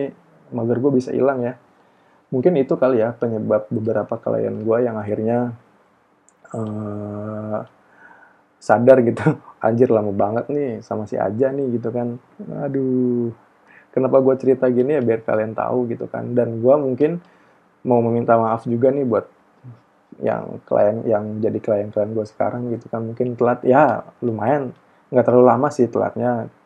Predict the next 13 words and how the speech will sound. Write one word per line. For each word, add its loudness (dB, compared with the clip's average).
telat -2
sebulan -4
gitu -8
kan. -8
Dan 4
ada 4
juga, 2
tapi 0
gue 2
juga 2
kesel 0
yang -2
sama -2